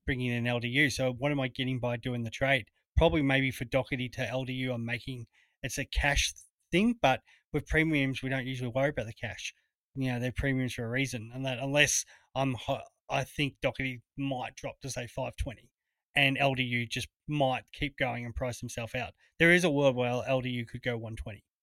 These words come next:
for the, for the season and becomes a must-have. And if you haven't got hold of him and he's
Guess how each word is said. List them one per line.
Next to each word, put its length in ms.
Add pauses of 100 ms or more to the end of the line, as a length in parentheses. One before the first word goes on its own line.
(200)
for 80
the, 200 (140)
for 80
the 120
season 340 (580)
and 440 (160)
becomes 340
a 40
must-have. 560
And 100
if 100
you 120
haven't 260
got 180
hold 300
of 80
him 300 (340)
and 100
he's 320